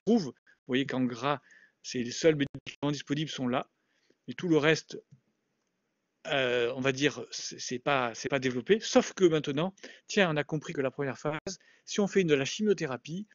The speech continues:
en même temps que l'immunothérapie, on va détruire les cellules cancéreuses, on va favoriser la libération de fragments de cellules cancéreuses, donc autant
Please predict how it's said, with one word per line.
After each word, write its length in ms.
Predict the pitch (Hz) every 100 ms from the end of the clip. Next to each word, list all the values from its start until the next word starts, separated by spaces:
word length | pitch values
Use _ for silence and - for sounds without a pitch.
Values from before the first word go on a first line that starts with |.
| _ _ _ - -
en 60 | 208
même 120 | 208
temps 160 | 220 208
que 80 |
l'immunothérapie, 640 | 180 160 147 131 117 139 185 - _ _ _ -
on 120 | 156
va 320 | 170 180 165 - _ -
détruire 500 | 165 208 - - 190
les 60 |
cellules 180 | 165 160
cancéreuses, 500 | 143 131 131 151 202
on 60 | 165
va 200 | 139 160
favoriser 640 | - 180 165 151 143 147
la 100 | 196
libération 640 | 156 143 135 135 - 180 208
de 120 | 139
fragments 560 | - 165 143 160 151 - _ _ -
de 80 |
cellules 180 | 135 127
cancéreuses, 500 | 131 127 135 143 208
donc 280 | 156 139 -
autant 440 | 151 175 - 185